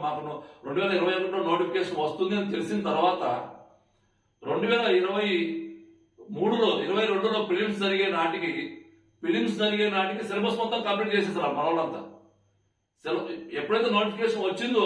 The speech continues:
అప్పుడు మనం ఏం చేసాము, డిఫరెంట్, డిఫరెంట్ ఎగ్జామ్స్ రాపించాం. అట్లా మీరు కూడా నోటిఫికేషన్ వచ్చిన తర్వాత ఎవరేం చేయలేము. వచ్చే నాటికే మనం ప్రిపరేషన్ మొత్తం కంప్లీట్ చేసుకొని, ఒకటికి నాలుగు సార్లు రివిజన్ చేసుకొని, డిస్కస్ చేసుకుంటూ,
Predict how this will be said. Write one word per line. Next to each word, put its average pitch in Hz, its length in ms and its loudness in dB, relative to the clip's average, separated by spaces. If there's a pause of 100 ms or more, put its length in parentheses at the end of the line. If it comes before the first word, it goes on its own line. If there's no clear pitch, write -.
(140)
అప్పుడు 254 300 -2
మనం 202 200 -2
ఏం 202 40 -2 (100)
చేసాము, 185 360 0 (640)
డిఫరెంట్, 233 520 0
డిఫరెంట్ 196 340 0
ఎగ్జామ్స్ 165 320 -2
రాపించాం. - 360 -6 (960)
అట్లా 233 260 -4
మీరు 180 180 4
కూడా 202 160 4 (680)
నోటిఫికేషన్ 196 680 0
వచ్చిన 208 220 -2 (120)
తర్వాత 175 280 2 (180)
ఎవరేం 170 400 0
చేయలేము. 127 420 -2 (180)
వచ్చే 208 280 -2 (160)
నాటికే 156 400 -2 (140)
మనం 165 140 0 (100)
ప్రిపరేషన్ 180 520 -2
మొత్తం 196 220 -2 (160)
కంప్లీట్ 175 380 0
చేసుకొని, 139 480 -2 (960)
ఒకటికి 202 380 0
నాలుగు 170 280 4
సార్లు 175 240 2
రివిజన్ 165 340 0
చేసుకొని, 151 440 -2 (140)
డిస్కస్ 214 420 -4
చేసుకుంటూ, 147 500 -2